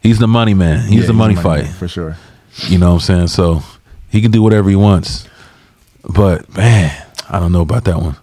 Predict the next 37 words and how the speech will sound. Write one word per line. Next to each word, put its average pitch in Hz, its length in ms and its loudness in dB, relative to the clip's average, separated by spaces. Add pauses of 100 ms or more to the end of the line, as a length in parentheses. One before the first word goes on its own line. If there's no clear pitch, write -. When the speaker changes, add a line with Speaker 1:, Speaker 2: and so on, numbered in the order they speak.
(300)
Speaker 2:
Richie 110 280 -2
said, 101 280 0
"I 98 120 -2
think 113 260 -2
we 101 180 0
need 95 240 0
Francis. 95 600 -2 (140)
Who 113 120 2
does 113 160 2
John 101 280 0
fight 101 320 -4
next 98 300 -2
if 90 120 -6
he 95 80 -2
wins? 90 560 -4
Stipe, 104 540 -2
and 92 140 0
then 92 160 0
what?" 82 220 -6 (1300)
Is 101 100 -6
at 85 60 -4
the 82 60 -6
bottom. 80 320 -8 (1300)
Speaker 1:
Uh, 52 220 -20
I - 40 -18
took - 160 -12
my 78 80 -10
glasses 80 380 -10
off. 78 160 -8
I - 40 -18
can't 98 160 0
even 87 140 0
see 104 160 0
now 87 180 0
'cause 82 360 -8 (1160)
this 90 160 -4
one? 131 120 -2